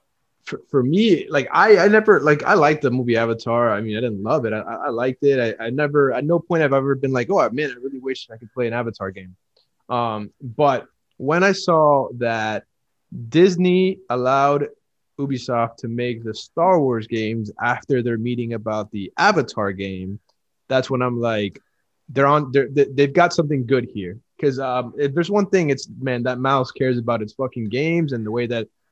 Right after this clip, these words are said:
any of its stuff is, is depicted. You saw how much when they put some pressure on E A, and then you've got some of the Star Wars games that have come out since, right? Squadrons, Fallen Order,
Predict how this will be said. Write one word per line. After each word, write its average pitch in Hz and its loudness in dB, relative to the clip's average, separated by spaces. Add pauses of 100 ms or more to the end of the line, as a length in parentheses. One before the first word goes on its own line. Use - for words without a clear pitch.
(100)
any 139 0
of 120 2
its 117 -6
stuff 135 0
is, 113 -4 (200)
is 123 -4
depicted. 180 -2 (320)
You 127 -2
saw 127 4
how 131 -2
much 120 -4
when 123 -6
they 117 -4
put 117 -10
some 113 -10
pressure 113 -4
on 107 -4
E 117 0
A, 147 4
and 117 -2
then 113 -4
you've 107 -6
got 110 -2 (360)
some 127 -14
of 110 -8
the 110 -8
Star 110 -2
Wars 101 -6
games 104 -8
that 98 -8
have 98 -12
come 110 -10
out 101 -8
since, 92 -10
right? 120 -2
Squadrons, 110 -6
Fallen 110 -4
Order, 107 -6